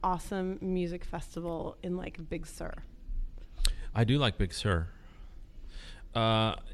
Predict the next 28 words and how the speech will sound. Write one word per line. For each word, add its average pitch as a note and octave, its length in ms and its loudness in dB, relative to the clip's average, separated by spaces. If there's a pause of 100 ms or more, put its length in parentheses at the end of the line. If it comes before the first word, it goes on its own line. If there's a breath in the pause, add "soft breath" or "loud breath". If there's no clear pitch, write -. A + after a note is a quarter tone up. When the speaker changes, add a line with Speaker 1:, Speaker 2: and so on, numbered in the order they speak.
(100)
Speaker 2:
it's D#3+ 260 2
really B3 180 6
weird G#3+ 280 2
because A#2+ 440 2 (160)
I, C3 480 2 (560 loud breath)
it's - 140 0
funny D#3+ 240 8
that C3+ 160 8
I G#2+ 480 6
ended A#2 260 6
up G#2 140 6
in G2 80 12
the F#2+ 40 12
music F#2 300 6
business F2 320 2
because F2+ 380 0 (280)
I've G#2 180 -2
only C3 260 4
been G#2+ 380 6
to F2+ 540 4 (600 loud breath)
a F2+ 40 -4
handful F#2+ 640 4
of E2+ 100 0
concerts - 520 -2
in F#2+ 160 2
my F2 120 4
entire E2 340 2
life. D2+ 420 -6